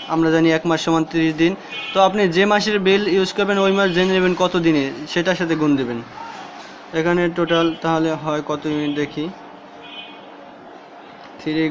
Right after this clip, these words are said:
গুণ থ্রি ফোর সিক্স গুণ তিরিশ, একশো, একশো দশমিক আটত্রিশ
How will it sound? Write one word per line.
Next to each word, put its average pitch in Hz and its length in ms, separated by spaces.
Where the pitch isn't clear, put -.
গুণ 151 220
থ্রি 151 280
ফোর 151 240
সিক্স 156 360
গুণ 147 180
তিরিশ, 123 340
একশো, 139 280
একশো 147 220
দশমিক 165 420
আটত্রিশ 143 480